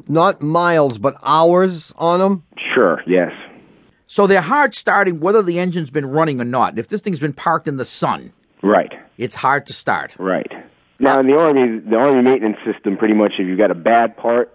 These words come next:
Speaker 2: you replace the entire part. And so we've done that with a lot of these,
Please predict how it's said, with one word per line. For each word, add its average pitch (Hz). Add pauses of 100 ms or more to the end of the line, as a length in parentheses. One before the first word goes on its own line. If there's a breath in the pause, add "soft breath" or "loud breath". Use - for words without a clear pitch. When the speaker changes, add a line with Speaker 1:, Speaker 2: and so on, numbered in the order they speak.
Speaker 2:
you 101
replace 101
the 95
entire 82
part. - (640 loud breath)
And 92
so 101
we've 95
done 139
that 107
with 95 (400)
a 101
lot 101
of 95
these, 90